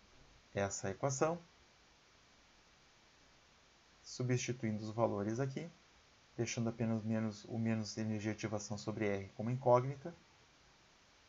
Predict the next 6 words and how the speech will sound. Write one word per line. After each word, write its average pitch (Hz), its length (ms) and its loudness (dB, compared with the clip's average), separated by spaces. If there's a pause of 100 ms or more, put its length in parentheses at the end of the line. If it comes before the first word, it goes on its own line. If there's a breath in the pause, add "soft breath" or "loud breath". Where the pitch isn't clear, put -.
(2000)
Passo 139 320 12
o 131 40 12
R 123 100 10
pra 127 160 8
lá 120 140 12
multiplicando 165 680 2